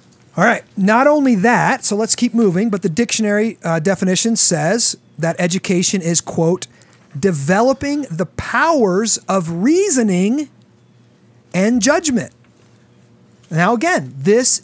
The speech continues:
is impossible without reference to God. Okay? The powers of reasoning. We're talking about the laws of logic.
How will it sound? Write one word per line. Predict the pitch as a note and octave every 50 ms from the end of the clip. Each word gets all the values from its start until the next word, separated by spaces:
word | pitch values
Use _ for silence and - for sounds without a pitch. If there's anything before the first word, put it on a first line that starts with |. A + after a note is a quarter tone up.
| _ -
is | B3 C4+ A3 C4+
impossible | C#4 C#4 C4 - - - A3 G3+ G3 G3 - - A3 F3 E3+ G3 G3 G3+ F#3
without | F#3 G3 G3+ - - - E3+ E3+ E3+ F3 E3+ - _ -
reference | D3+ D#3 E3+ E3+ E3 - - F3 E3+ E3 D#3 - - - _ _ _ _ -
to | -
God. | D3+ D#3+ F3 D#3+ C#3 A2+ - - _ _ _ _ _ _ _ _ _ _ _ _ _ _ _ _ _
Okay? | - - D#3+ F3 A3 C4+ C4+ - _ _ _ - - - - - - - - _ _ _ _ _ _ _ _ _ _ _ _ _ _ _
The | - -
powers | - - - A3+ A#3 B3+ C4+ C#4 C4+ C4 A3+ -
of | A#3 G#3 F3+
reasoning. | G#3 A3 A3+ G3+ E3+ E3+ C#3 B2 A#2+ - _ -
We're | F3 D#3+
talking | - A3+ A#3 A3
about | G#3 G3+ F#3+ D#3+
the | E3 E3
laws | E3 D#3+ E3+ F3+ G3+ A3 A#3 A#3+ A#3 A#3 A#3 G#3 F#3+ -
of | - G3 G#3 G3 D#3+
logic. | E3+ E3 E3 E3 E3+ F#3 D3+ C#3 A#2+